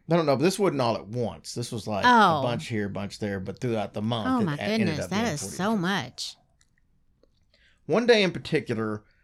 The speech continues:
Speaker 1: was devastating for South Dakota, which was the epicenter of this storm that hit.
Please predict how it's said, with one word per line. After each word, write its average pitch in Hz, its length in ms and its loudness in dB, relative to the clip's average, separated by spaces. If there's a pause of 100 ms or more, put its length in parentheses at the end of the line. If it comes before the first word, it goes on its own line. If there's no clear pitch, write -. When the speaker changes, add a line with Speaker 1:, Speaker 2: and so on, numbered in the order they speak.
(160)
Speaker 1:
was 117 160 -4
devastating 101 680 -4
for 101 120 -8
South 104 300 -2
Dakota, 101 540 -6
which 98 300 -10
was 101 200 -10
the 95 280 -10 (300)
epicenter 107 720 -2 (260)
of 104 140 -8
this 110 200 -6
storm 104 420 -6
that 98 140 -16
hit. - 300 -16